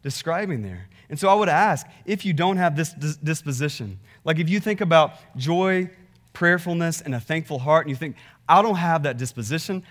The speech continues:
I don't have that all the time, for sure," I would ask, are you holding fast to what is good? Are you clinging to it desperately, like it's all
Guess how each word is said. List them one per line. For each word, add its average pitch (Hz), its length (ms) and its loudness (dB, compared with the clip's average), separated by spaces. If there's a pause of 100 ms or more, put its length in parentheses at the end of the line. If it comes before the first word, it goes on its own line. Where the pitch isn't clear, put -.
(100)
I 190 80 2
don't 202 120 0
have 170 280 0
that 156 200 2
all 156 200 2
the 131 80 -4
time, 143 600 -2
for 123 100 -10
sure," 110 440 -8 (960)
I 170 100 -2
would 185 140 -2
ask, 151 340 -2 (100)
are 160 120 -2
you 147 100 -4
holding 127 280 -8
fast 160 600 -4 (500)
to 139 80 -10
what 131 140 -4
is 101 120 -8
good? 95 240 -10 (420)
Are 147 100 -2
you 156 200 -2
clinging 165 580 -4
to 139 220 -8
it 117 140 -12
desperately, 104 600 -8 (220)
like 156 320 0
it's 151 160 -8
all 139 420 -8